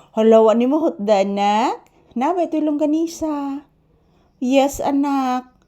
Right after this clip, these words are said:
Na longganisa akong gibutang. Wa din nimo hutda, bibi ko? Nga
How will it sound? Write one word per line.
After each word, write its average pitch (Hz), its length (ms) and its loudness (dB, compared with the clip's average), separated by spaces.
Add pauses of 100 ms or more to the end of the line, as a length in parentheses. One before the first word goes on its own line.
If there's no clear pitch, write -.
(120)
Na 285 160 -2
longganisa 381 640 -2
akong 403 160 -6
gibutang. 392 480 0
Wa 226 80 2
din 392 160 -2
nimo 403 160 -2
hutda, 220 320 0
bibi 202 320 -6
ko? 220 320 2 (1040)
Nga 523 120 -4